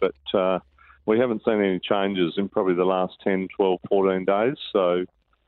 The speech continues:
I'm pretty worried about, uh, the situation. We've been in touch with the regional engagement manager, uh, and as many people as we can. But the, the big issue, as you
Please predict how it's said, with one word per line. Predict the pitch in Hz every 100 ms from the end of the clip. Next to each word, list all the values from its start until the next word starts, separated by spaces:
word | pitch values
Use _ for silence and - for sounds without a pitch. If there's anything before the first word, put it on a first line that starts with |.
| -
I'm | 95
pretty | - 120 92
worried | 98 95 92
about, | 87 92 87 - -
uh, | 87 87 85
the | 87 -
situation. | - 95 92 90 - 92
We've | 92 -
been | 107 98
in | 85
touch | 98 92 -
with | 95
the | 90
regional | 92 90 - 95 90 90
engagement | 85 95 95 - 90 85
manager, | 92 95 - 95 - _ - _ _ -
uh, | 90 90 87 90 87 85 _ -
and | 90 87 85 90
as | 87
many | 101 90
people | - 95 - 92
as | 85 -
we | 90
can. | - 98 87 85
But | 85 82 - -
the, | 101 -
the | 104
big | 123 107
issue, | 95 - 87 87
as |
you | 82